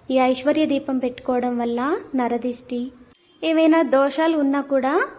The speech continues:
పోతాయన్నమాట. అంతేకాకుండా లక్ష్మీదేవికి ఈ ఉప్పు దీపం అంటే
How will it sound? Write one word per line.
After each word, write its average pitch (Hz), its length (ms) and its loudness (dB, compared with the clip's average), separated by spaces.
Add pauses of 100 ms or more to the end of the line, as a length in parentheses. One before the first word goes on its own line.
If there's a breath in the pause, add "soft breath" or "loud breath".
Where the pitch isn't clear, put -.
(120)
పోతాయన్నమాట. 247 680 0 (500)
అంతేకాకుండా 294 720 4 (220)
లక్ష్మీదేవికి 311 800 4 (160)
ఈ - 20 0 (140)
ఉప్పు 277 200 -6
దీపం 302 300 0
అంటే 262 200 -2